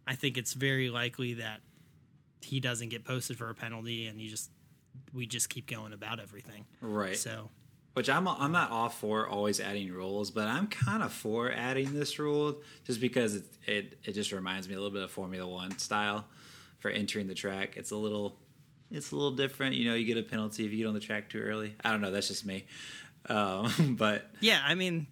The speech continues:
Speaker 1: it
Speaker 2: who
Speaker 1: makes
Speaker 2: knows?
Speaker 1: sense to, for, like you said, from a safety standpoint. I mean, some tracks, it's a, it's a bit easier to understand. Like Indianapolis,
Speaker 2: Yeah.
Speaker 1: it's off of turn two, but they have that entry lane that's
Speaker 2: Mm-hmm.
Speaker 1: separate. There's grass between it.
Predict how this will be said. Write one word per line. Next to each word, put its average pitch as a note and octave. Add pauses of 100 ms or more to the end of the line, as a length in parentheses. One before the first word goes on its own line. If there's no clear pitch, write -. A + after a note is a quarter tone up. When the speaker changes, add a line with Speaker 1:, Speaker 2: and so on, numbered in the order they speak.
Speaker 1:
it E3+
Speaker 2:
who B2+
Speaker 1:
makes F#3+
Speaker 2:
knows? -
Speaker 1:
sense -
to, C3
for, C#3+
like C3+
you C3
said, B2
from A#2
a A#2
safety C3+
standpoint. B2+
I B2
mean, B2+
some F3+
tracks, D3
it's B2+
a, A#2+ (120)
it's C#3+
a B2+
bit C3+
easier B2
to A#2
understand. A2
Like G#2+
Indianapolis, B2
Speaker 2:
Yeah. G2
Speaker 1:
it's -
off C3+
of B2
turn C3
two, B2
but A#2
they B2
have A#2+
that A2 (320)
entry C#3
lane A2 (180)
that's A2
Speaker 2:
Mm-hmm. G2+
Speaker 1:
separate. A#2+
There's A#2
grass A#2+
between A2+
it. A2